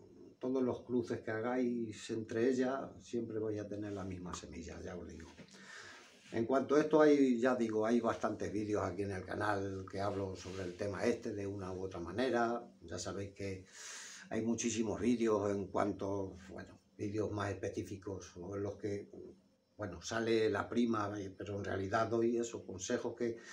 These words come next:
os valen tanto para la prima como para otras plantas. Hay much-, al igual hay muchísimos vídeos de autocultivos y, y plantas, digamos, lo, las propiedades de las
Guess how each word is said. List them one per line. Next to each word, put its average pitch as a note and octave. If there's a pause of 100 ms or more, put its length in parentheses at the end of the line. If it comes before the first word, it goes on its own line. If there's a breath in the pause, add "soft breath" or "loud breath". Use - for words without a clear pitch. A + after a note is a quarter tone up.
(280 loud breath)
os G#2+
valen E3
tanto E3
para D3+
la C3+
prima C#3
como A#2+
para G#2+
otras A2
plantas. -
Hay G2+
much-, G2+
al A2
igual B2
hay C3
muchísimos A#2
vídeos A#2
de A2
autocultivos G#2+
y, A2 (380 loud breath)
y G#2
plantas, G#2+
digamos, G#2
lo, G2+
las G2+
propiedades A#2
de A#2
las A2+